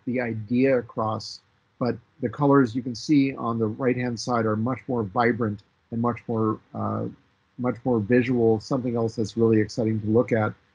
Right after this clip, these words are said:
Uh, the colors on the left are there, but they're just, they don't really pop. And so what we're trying to do is provide that extra bit of, of color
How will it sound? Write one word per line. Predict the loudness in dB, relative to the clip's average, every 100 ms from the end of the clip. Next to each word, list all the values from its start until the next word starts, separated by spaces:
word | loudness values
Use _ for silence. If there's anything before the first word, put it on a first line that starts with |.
| _ _ _ 0
Uh, | 2 2
the | 2
colors | 2 4 6 4 2
on | 0
the | 0
left | 0 2 2 2 -6 -20 _ _ _ _
are | 0 4 4 4
there, | 4 6 6
but | 4 -2 -4
they're | 0 2 0
just, | -4 -10 -12 -20 _
they | -2
don't | 0 0
really | 0 0 -2 -2
pop. | -2 -2 -6
And | -12
so | -4 0
what | 0
we're | 0
trying | 0 0 4
to |
do | 4
is | 4
provide | -2 0 0 2
that | 0 -2 -6
extra | -6 -6 -2 0 0 -6 _ -14 -2
bit | 2 2
of, | 2 0 0 -2 _
of | -2 -2 -4 -14 _ _ _
color | 2 6 6 6 2